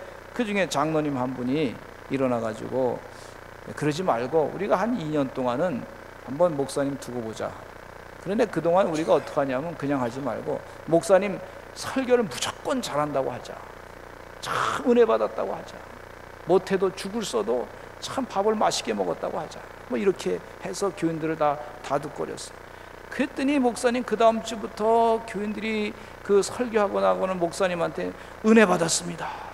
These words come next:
너무 은혜 받았습니다." 막 그렇게 감동의 얘기를 하는 것을 볼 수가 있어요.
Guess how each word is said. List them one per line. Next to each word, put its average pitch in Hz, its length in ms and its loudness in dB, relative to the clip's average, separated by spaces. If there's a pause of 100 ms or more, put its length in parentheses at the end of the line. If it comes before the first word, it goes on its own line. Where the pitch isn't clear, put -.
(320)
너무 285 360 6
은혜 240 120 6
받았습니다." - 640 0 (380)
막 - 420 -8
그렇게 311 380 -2
감동의 240 540 0
얘기를 208 320 0
하는 208 260 -6
것을 165 220 -4
볼 156 160 -4
수가 - 200 -12
있어요. - 220 -14